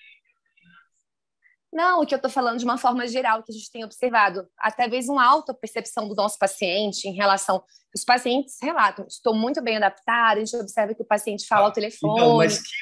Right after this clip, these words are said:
Speaker 1: tem um bom
Speaker 2: paciente
Speaker 1: reconhecimento de fala.
Speaker 2: Fernanda, eu tô perguntando qual paciente? Quem tem perda bilateral ou unilateral?
Speaker 1: Não, é, você falou que já tem muitos estudos, mas assim, a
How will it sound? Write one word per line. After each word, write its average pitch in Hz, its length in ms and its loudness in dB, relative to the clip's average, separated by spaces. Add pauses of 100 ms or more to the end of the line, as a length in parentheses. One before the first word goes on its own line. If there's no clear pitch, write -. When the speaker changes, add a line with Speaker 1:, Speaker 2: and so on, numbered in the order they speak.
Speaker 1:
tem 220 100 4
um 220 120 2
bom 233 140 6
Speaker 2:
paciente 247 80 4
Speaker 1:
reconhecimento 240 600 4
de - 140 0 (220)
fala. 240 160 4
Speaker 2:
Fernanda, 156 200 2
eu 143 80 -6
tô 160 180 -14
perguntando 180 480 -6
qual 196 300 -4
paciente? 143 560 -8 (400)
Quem 160 220 0
tem 160 220 -6
perda 147 300 -2
bilateral 165 840 -2
ou 196 200 0 (120)
unilateral? 147 720 -6 (1800)
Speaker 1:
Não, 202 340 4 (380)
é, 196 80 6 (340)
você 220 200 4
falou 233 180 6
que 247 80 2
já 262 80 8
tem 269 160 2
muitos 294 400 0
estudos, 262 480 -4
mas 240 320 2
assim, 254 240 -6
a 220 40 -2